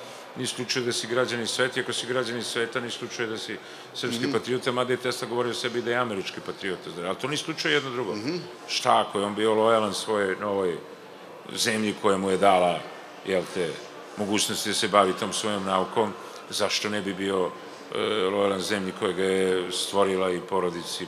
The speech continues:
Speaker 1: srpskoj koja je iz pravoslavne, koja ga je iznedrila i sve to. On je to spajao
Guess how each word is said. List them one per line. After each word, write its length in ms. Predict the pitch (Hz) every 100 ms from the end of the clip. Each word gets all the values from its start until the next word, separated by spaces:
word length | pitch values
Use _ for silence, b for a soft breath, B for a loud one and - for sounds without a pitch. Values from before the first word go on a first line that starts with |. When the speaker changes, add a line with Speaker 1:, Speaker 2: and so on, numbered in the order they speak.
| -
Speaker 1:
srpskoj 420 | - 92 - 92 -
koja 160 | 92 87
je 60 |
iz 80 | 82
pravoslavne, 580 | 101 87 82 95 87 85
koja 140 | 87 85
ga 100 | 87
je 140 | 80 - B B B -
iznedrila 560 | 101 90 95 87 87 87
i 60 |
sve 220 | 85 - 87
to. 160 | -
On 100 | 92
je 60 | 110
to 140 | 123
spajao 600 | 113 - 117 123 127 120